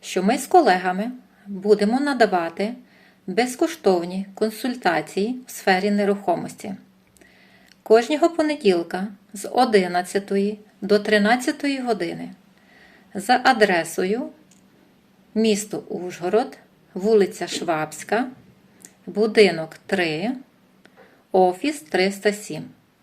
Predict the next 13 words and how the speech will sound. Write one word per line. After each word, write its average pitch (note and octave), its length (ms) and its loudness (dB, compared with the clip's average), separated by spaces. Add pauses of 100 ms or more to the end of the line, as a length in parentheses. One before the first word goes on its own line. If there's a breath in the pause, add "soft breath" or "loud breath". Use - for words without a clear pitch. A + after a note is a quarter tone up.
третій F#3 460 -2
поверх. E3 560 -4 (600 loud breath)
Дозвольте A3 600 -2
представити G3+ 840 0 (220)
нашу G#3 380 -2
команду E3+ 540 0 (580 loud breath)
професійних G3+ 840 0 (640)
та G#3 120 6
сертифікованих F#3+ 1200 -2
фахівців F#3+ 640 -4
в - 380 -18
сфері F3+ 340 2
нерухомості. G3+ 880 -4